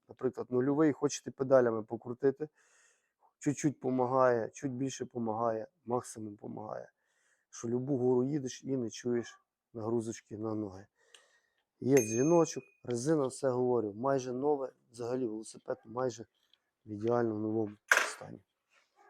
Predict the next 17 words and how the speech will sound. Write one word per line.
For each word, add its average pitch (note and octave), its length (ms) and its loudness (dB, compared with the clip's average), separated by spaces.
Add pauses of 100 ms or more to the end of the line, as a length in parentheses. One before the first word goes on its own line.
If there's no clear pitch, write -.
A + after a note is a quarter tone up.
(1120)
Це C3+ 220 4
є A#2+ 100 6
Тотем, C#3 480 4
швейцарський C3+ 720 2
бренд. C#3 320 2 (1120)
Дивіться. A2 380 -6 (920)
Значить, A#2 300 -4
механічні C3+ 640 0
дискові A#2+ 480 -4
гальма C#3 420 4 (840)
стоять B2+ 460 4
на. A#2+ 120 -4 (2250)
Вдома B2 360 2
можна A#2 260 0
собі A2+ 260 -6
замінити A#2 500 -4
там A#2 160 -12